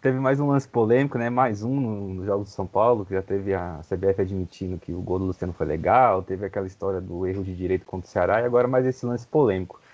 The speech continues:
Cara, é, eu acho que, que o pessoal ficou meio dividido. É, é, o Voaden foi lá olhar no var e não achou pênalti na, na, na, no lance do Vô, porque acabou acertando o Hernando ali vindo da área.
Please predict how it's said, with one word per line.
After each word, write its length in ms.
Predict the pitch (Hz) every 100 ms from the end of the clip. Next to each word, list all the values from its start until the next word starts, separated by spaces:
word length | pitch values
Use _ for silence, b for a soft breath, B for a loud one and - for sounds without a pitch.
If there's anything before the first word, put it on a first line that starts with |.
| b b b
Cara, 320 | 220 190 139
é, 920 | 139 135 135 135 127 120 107 101 95 -
eu 180 | 135 156
acho 240 | 185 -
que, 760 | - - 196 190 180 165 147 135
que 260 | 151 151 147
o 160 | 139
pessoal 240 | 143 165 160
ficou 140 | 165
meio 120 | 160
dividido. 680 | 160 170 190 110 113 101 90
É, 640 | 104 104 107 101 95 87 92 _ _ _ _
é, 140 | - 95
o 100 | 110
Voaden 480 | 113 123 127 156 151
foi 220 | 131 120
lá 120 | 117
olhar 220 | 117 110
no 160 | 113 107
var 380 | 107 127 170 156
e 40 |
não 220 | 143 156
achou 220 | 165 -
pênalti 440 | - 117 123 127 135
na, 300 | 127 120 104
na, 640 | 104 110 101 95 87 - 80
na, 380 | 95 98 92 -
no 100 | 107
lance 220 | 107 110
do 140 | 113 104
Vô, 240 | 101 110
porque 160 | - 113
acabou 260 | 120 113
acertando 460 | 113 123 - 110 117
o 60 |
Hernando 360 | 127 117 110 101
ali 140 | 95
vindo 200 | 92 98
da 240 | 104 117 95
área. 220 | 87